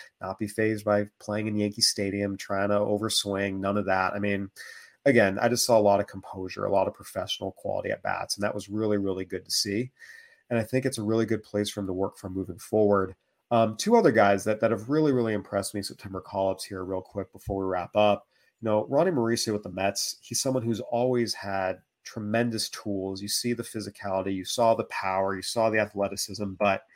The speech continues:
he was just so, so, so, so, so aggressive. It was hard to, to really, really be convicted that he was going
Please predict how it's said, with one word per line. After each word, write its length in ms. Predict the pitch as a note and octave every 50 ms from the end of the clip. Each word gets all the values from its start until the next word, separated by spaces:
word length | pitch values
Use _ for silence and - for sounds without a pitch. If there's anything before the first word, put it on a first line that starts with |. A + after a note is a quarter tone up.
| - - - - - _ _ _
he 160 | _ - - A#2+
was 160 | A2+ G#2 G#2
just 300 | A2 G2+ - - - -
so, 360 | B2+ A#2+ B2 B2 A#2+ A2+ G#2+
so, 300 | G#2 - - G2+ G2 G2
so, 400 | - - - A#2 A#2 A2+ A#2 A2+
so, 260 | A2 - - G2+ G2+
so 560 | G#2 - - - - - A#2 A#2 A#2+ A#2 G#2
aggressive. 800 | F#2+ F2+ G#2 G2+ G2 G#2 A#2 - - - G2+ F2+ F2+ F#2 F2+ - _ _ - - - _ _ _ -
It 60 | A#2
was 140 | A2+ G#2+ G#2
hard 480 | - - - G#2+ A2+ A#2 A#2 A#2 A#2 - -
to, 180 | - A2+ A2 -
to 240 | - - - A2 G2 G2 G2
really, 320 | G#2 A2+ A#2+ B2+ C3+ B2+ A#2+
really 340 | G#2 G#2+ A2 A2+ A2+ A2+
be 160 | G#2 G#2 G#2+ G#2
convicted 720 | - - F#2+ F#2+ F2 F#2 A#2+ B2+ B2 - G2 G2 F#2+ D#2
that 240 | F#2+ F#2+ F#2+ - -
he 160 | - - A2
was 160 | G2+ G#2 G#2
going 340 | G2+ - G2+ G2+ G#2 G#2 G#2